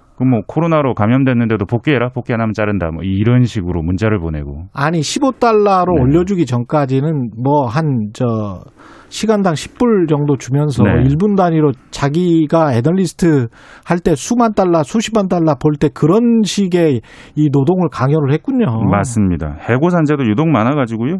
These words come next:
Speaker 2: 예.
Speaker 1: 뭐 월마트하고 비교하면 그 매장 내에서 이-, 일하는 사람들 산재
Speaker 2: 예.
Speaker 1: 거의 한 두 배고요. 그 배송 기사들도 유피에스하고 비교해 보면 한 세 배
Speaker 2: 음.
Speaker 1: 가까이 산재율이 많습니다.
Speaker 2: 야, 이-, 이-, 이런,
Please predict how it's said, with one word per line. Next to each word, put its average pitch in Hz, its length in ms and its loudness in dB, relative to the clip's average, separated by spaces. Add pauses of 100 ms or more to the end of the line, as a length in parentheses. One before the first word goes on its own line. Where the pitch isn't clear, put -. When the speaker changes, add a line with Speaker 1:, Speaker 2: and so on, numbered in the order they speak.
Speaker 2:
예. 156 280 2
Speaker 1:
뭐 104 80 2
월마트하고 175 520 2
비교하면 139 640 2 (460)
그 92 340 0 (160)
매장 117 340 0
내에서 139 280 2
이-, 101 160 2 (280)
일하는 110 480 0
사람들 90 340 0
산재 104 580 0 (100)
Speaker 2:
예. 131 220 0
Speaker 1:
거의 107 200 0
한 98 140 0
두 101 160 -2
배고요. 95 560 0 (460)
그 - 100 -8
배송 120 380 2
기사들도 107 840 0
유피에스하고 127 840 -2
비교해 92 320 -2
보면 95 320 -2
한 117 140 -2
세 135 200 2
배 160 80 0
Speaker 2:
음. 160 40 -2
Speaker 1:
가까이 120 520 -2 (160)
산재율이 95 760 -2
많습니다. 82 580 -6
Speaker 2:
야, 65 60 -16 (1120)
이-, 151 160 -6 (140)
이-, 180 220 -2
이런, 208 200 0